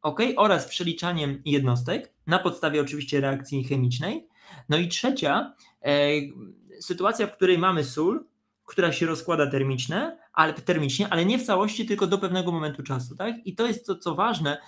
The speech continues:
że jeżeli mamy te związki, które się ulatniają, to my na ich podstawie będziemy dokonywać tych przeliczeń. Czy to molowych, czy gramowych, jakby nie ma to znaczenia.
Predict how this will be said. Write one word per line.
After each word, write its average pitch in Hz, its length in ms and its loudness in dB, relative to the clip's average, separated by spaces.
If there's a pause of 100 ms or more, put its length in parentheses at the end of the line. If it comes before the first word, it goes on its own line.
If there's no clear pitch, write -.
(140)
że 160 160 4
jeżeli 190 320 4
mamy 196 320 2
te 143 140 0
związki, 185 420 -2
które 165 180 -2
się 170 120 -4
ulatniają, 160 520 -2
to 156 120 -4
my 175 160 2
na 208 180 2
ich 220 180 -6
podstawie 170 420 -2
będziemy 165 320 -2
dokonywać 151 460 -6
tych 139 120 -10
przeliczeń. 131 500 -4 (400)
Czy 160 140 -6
to 214 120 2
molowych, 196 460 4
czy 175 140 -4
gramowych, 139 500 0 (180)
jakby 139 260 -2
nie 139 100 2
ma 127 120 2
to 127 220 -2 (360)
znaczenia. 127 560 -6